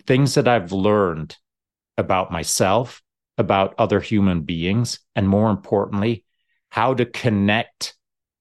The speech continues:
my minor wisdoms out there to the world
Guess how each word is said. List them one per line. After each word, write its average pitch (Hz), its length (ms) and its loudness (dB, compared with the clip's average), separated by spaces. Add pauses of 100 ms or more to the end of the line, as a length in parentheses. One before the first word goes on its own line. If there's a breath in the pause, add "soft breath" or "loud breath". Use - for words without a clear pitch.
(160)
my 104 540 0
minor 110 360 0
wisdoms 113 760 -2 (560)
out 101 260 -2
there 98 200 4
to - 220 -4
the 90 100 -2
world 87 540 0